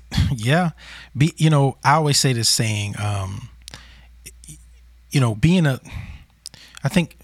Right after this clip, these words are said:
that we're talk-, we gotta kinda break this down because we've been talking for a while and I don't wanna, I don't wanna use, I hate language, but I have to kinda break this down because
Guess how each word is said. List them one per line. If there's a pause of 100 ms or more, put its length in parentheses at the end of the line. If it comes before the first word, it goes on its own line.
(240)
that
we're
talk-, (200)
we
gotta
kinda
break
this
down
because
we've
been
talking
for
a
while
and
I
don't
wanna, (1080)
I
don't
wanna
use, (1400)
I
hate
language,
but (160)
I
have
to
kinda
break
this
down
because